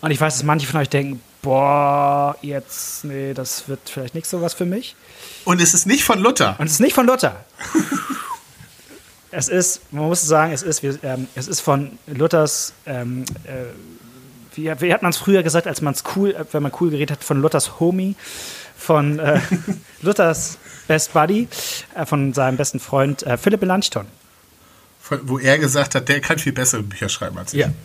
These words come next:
Speaker 1: er hat sogar mal gesagt, dieses Buch, ich glaub, über eine andere Auflage, aber so, "Dieses
Speaker 2: Ja.
Speaker 1: Buch ist so gut, das können wir eigentlich auch in die Bibel packen."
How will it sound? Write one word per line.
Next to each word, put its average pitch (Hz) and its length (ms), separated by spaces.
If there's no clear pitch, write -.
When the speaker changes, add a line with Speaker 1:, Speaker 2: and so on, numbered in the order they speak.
Speaker 1:
er - 60
hat 139 80
sogar 151 140
mal 147 140
gesagt, 139 340
dieses 156 200
Buch, 180 260
ich 147 100
glaub, 135 140
über 139 140
eine 127 100
andere 135 220
Auflage, 143 400
aber 123 100
so, 127 100
"Dieses 190 180
Speaker 2:
Ja. 123 60
Speaker 1:
Buch 185 160
ist 196 100
so 196 140
gut, 180 180
das - 80
können 160 160
wir 156 60
eigentlich 147 100
auch 131 60
in 123 60
die 113 40
Bibel 120 220
packen." - 260